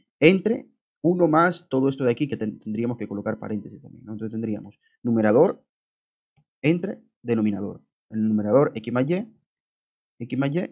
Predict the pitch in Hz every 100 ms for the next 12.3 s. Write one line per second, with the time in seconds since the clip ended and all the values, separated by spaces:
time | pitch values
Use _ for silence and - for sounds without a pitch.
0 | _ - 139 147 147 151 151 156 170 -
1 | - _ _ - 180 190 - _ _ _
2 | _ _ _ _ _ _ _ _ _ _
3 | _ _ _ _ _ _ 160 190 185 160
4 | 196 214 - _ _ - 107 165 220 -
5 | _ _ _ _ _ _ _ _ _ _
6 | _ _ - 175 180 190 220 214 139 135
7 | 147 175 175 139 - 107 120 120 - 180
8 | 135 143 - 143 151 139 127 117 131 160
9 | 120 107 107 107 - 110 139 139 131 165
10 | - 113 104 - 101 127 165 - 101 107
11 | 110 127 - 131 - 117 120 135 143 151
12 | 160 170